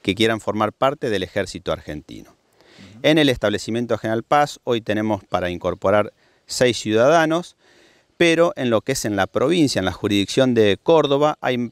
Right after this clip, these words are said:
Speaker 1: para incorporar más de mil doscientos, eh, soldados, que pueden ser de toda la provincia.
Speaker 2: ¿Cuáles serían las características o los requisitos básicos para poder sumarse?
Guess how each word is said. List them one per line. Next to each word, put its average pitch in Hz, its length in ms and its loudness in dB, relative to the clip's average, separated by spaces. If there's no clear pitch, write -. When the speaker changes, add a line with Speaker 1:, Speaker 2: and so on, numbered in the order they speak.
Speaker 1:
para 98 180 -2
incorporar 101 440 -2
más 127 160 -2
de 120 100 0
mil 117 200 0
doscientos, 113 720 0
eh, 82 380 -2
soldados, 87 840 -2
que - 160 0
pueden 113 300 2
ser 117 280 -2
de 92 160 -2
toda 95 240 0
la 85 120 -4
provincia. 65 560 -14
Speaker 2:
¿Cuáles 247 300 -2
serían 180 240 -4
las 175 80 -10
características 151 760 -6
o 156 60 2
los 123 140 -2
requisitos 123 680 -2
básicos 156 480 -2
para 113 220 -10
poder 117 260 -6
sumarse? 92 540 -10